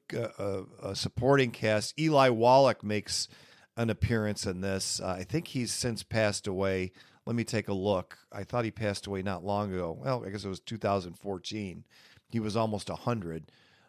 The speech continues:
uh, but, uh, just a fantastic actor, of course. Uh, and he's great in this for the,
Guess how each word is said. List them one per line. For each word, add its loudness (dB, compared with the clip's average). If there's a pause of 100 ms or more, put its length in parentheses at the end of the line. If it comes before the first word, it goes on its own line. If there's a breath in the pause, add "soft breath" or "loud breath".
uh, -2
but, 0
uh, -2
just -6
a -6
fantastic 0
actor, 2
of -12
course. -10 (440 soft breath)
Uh, -2
and 2
he's 4
great 8
in 2
this 6
for -2
the, 0